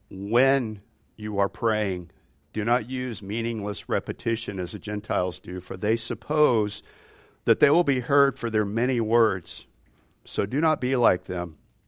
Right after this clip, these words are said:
for your Father knows what you need before you ask him. Pray then in this way,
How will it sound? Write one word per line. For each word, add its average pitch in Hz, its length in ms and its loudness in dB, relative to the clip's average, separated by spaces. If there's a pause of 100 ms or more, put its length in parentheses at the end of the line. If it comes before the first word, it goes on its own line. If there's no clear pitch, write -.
(680)
for 139 120 -8
your 127 120 0
Father 135 400 2
knows 120 320 2
what 107 140 -4
you 110 120 -6
need 113 240 -4
before 107 300 -6
you 98 160 -4
ask 113 320 0
him. 85 180 -10 (880)
Pray 147 300 2
then 110 260 0
in 95 80 -4
this 101 220 -6
way, 101 340 0